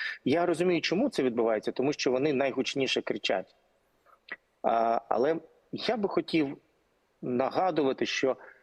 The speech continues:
було б дуже правильно дивитися на цю ситуацію тієї точки зору, яку мають бійці в окопі, яку мають, е,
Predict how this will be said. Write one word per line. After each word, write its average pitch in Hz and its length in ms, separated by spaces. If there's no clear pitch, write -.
було 131 200
б 120 60
дуже 160 220
правильно 127 500
дивитися 127 440
на 123 100
цю - 160
ситуацію 147 720
тієї 180 300
точки - 360
зору, 113 280
яку 160 520
мають 135 280
бійці 117 360
в 95 80
окопі, - 420
яку 147 320
мають, 143 560
е, 117 560